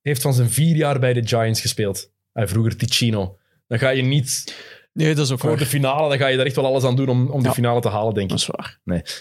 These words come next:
Speaker 1: Ik hoop dat hij, ik hoop dat hij in de, ik hoop gewoon dat hij in de eerste ronde gedraft wordt.
Speaker 2: Mhm.
Speaker 1: Dan heeft hij een gegaran-, ook een
Speaker 2: Oh.
Speaker 1: garantie op een contract ook, hè.
Speaker 2: Ja.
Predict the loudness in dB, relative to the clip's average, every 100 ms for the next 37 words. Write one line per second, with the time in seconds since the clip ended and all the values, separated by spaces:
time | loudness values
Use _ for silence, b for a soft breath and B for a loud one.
0 | B -6 -2 0 0 0 0 -2 -8 _
1 | -2 2 2 0 0 0 -2 -10 -2 -2
2 | 0 0 0 0 0 0 -2 -4 -4 -6
3 | -6 -10 -10 -2 0 2 0 -2 -12 _
4 | _ _ _ _ -2 0 0 -2 0 0
5 | 0 -2 -4 -2 0 0 -2 0 0 0
6 | -2 -2 -4 -2 -4 -4 -6 -2 -2